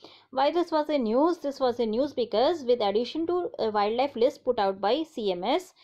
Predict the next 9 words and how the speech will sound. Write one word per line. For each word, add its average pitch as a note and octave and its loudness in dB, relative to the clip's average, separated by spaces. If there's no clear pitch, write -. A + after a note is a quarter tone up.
scientists C4 -2
say C4 4
that C4 2
the D#4 2
total C#4+ 0
number C4 2
of B3+ 0
migratory A3 0
fauna G#3+ 0